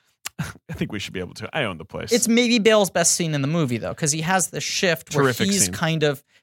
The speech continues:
Speaker 2: territorial with this woman who he's obviously been in love with his entire life, who won't date him
Speaker 1: Mm-hmm.
Speaker 2: because he's Batman.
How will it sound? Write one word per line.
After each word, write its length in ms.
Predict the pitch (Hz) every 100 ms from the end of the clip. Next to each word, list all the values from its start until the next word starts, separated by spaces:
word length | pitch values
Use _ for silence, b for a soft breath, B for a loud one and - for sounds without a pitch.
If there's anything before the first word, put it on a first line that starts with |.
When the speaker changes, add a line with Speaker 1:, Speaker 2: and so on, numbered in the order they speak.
| _
Speaker 2:
territorial 760 | - 131 - - 247 226 214 202
with 220 | 147 -
this 180 | 131 -
woman 220 | 135 135
who 100 | 131
he's 140 | 127 113
obviously 240 | 113 -
been 120 | 107
in 80 | 113
love 180 | 139 160
with 140 | 143
his 120 | 123 110
entire 380 | 110 113 107 120
life, 300 | 160 175 156
who 80 | 131
won't 200 | 123 123
date 100 | 113
him 60 |
Speaker 1:
Mm-hmm. 80 | 120
Speaker 2:
because 220 | 220 120
he's 120 | 110 113
Batman. 640 | 151 160 156 170 165